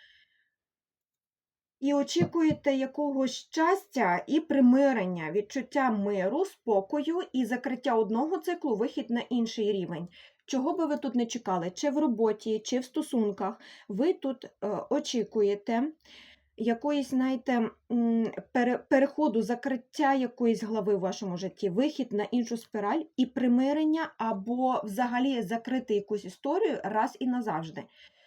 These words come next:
Ну, ви тут пасивно чомусь очікуєте. О, а на дні колоди у нас ще й диявол знаходиться. Добрий день, енергія Козирога.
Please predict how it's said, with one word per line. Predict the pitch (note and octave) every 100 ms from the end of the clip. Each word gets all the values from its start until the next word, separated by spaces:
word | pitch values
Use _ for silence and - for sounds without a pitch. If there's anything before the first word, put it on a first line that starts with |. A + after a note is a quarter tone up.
| _ B3
Ну, | C4
ви | C4 G#4
тут | G#4+ -
пасивно | A3+ A3+ C#4+ E4 E4+
чомусь | D#4+ B3+ B3 C#4+
очікуєте. | C4+ C4+ D4 A#3 F3+ D#3+ - -
О, | G#3 C#4 F#3
а |
на | F#3 F#3+
дні | C4+ F4
колоди | C#4+ B3+ D4+ B3
у | A#3
нас | A#3 D4
ще | - - C4
й | G#3
диявол | F#3 G3 G3 F3 F3 E3+
знаходиться. | F3 - - D3+ B2 - F#3 - _
Добрий | G#3 A#3+ A#3+ A3
день, | F#3 F#3+
енергія | G#3 A#3 B3 A#3
Козирога. | - A#3 B3+ D#4+ F4+ G#3